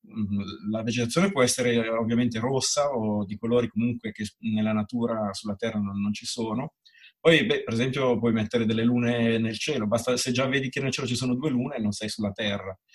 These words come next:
Quindi sì, ci sono tantissimi stratagemmi che, che, che servono per far capire subito dove sei, ma la stessa cosa anche per, eh, il tipo di astronave.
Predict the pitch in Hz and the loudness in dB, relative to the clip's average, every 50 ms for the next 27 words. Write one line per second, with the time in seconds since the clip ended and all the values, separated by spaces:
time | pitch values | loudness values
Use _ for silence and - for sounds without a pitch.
0 | - - _ _ 139 135 - - 190 131 - 127 120 - 175 185 185 147 107 - | -20 -20 _ _ -4 -2 2 2 2 2 2 0 2 2 4 4 4 2 0 -2
1 | - - 117 113 110 147 175 170 - 135 123 113 117 120 107 107 117 110 113 120 | -4 -4 -2 -2 0 2 2 2 2 0 0 0 0 0 0 0 -2 0 2 2
2 | 117 113 110 110 113 107 - _ _ _ _ _ _ _ _ _ _ _ _ 117 | 2 4 2 2 0 -2 -4 _ _ _ _ _ _ _ _ _ _ _ _ -8
3 | 110 117 113 - 123 117 - - 110 - 127 127 123 127 131 135 135 135 117 123 | -6 -6 -6 -6 -6 -6 -4 -4 -2 0 2 4 4 4 2 2 0 -2 -2 -2
4 | 117 - 127 117 117 123 120 123 131 127 127 127 120 - - 131 127 131 131 131 | -2 -2 -4 -4 -4 -4 -4 -2 0 0 0 0 -2 -2 -4 -4 -4 -4 -2 0
5 | 131 127 123 - - - 120 120 117 113 107 - - 113 107 104 104 107 - _ | 0 0 0 -2 -4 -4 -2 -2 0 0 -2 0 0 0 0 -2 -2 -4 -8 _
6 | - 123 127 123 - 120 127 123 120 - - - - - 180 185 190 151 123 123 | -4 -4 -4 -2 -4 -2 -2 -2 -2 -2 -6 -8 -6 -4 -2 0 0 0 0 -2
7 | 120 110 113 117 117 117 113 113 110 110 110 110 110 107 107 - - - 123 - | -4 -4 -2 -2 -2 -2 -2 -4 -4 -4 -6 -2 -2 -4 -4 -4 -6 -8 -6 -4
8 | 127 120 117 - - 127 120 143 170 143 113 104 101 101 101 | -2 -2 -2 -2 -2 -2 0 0 0 0 0 -2 -4 -6 -8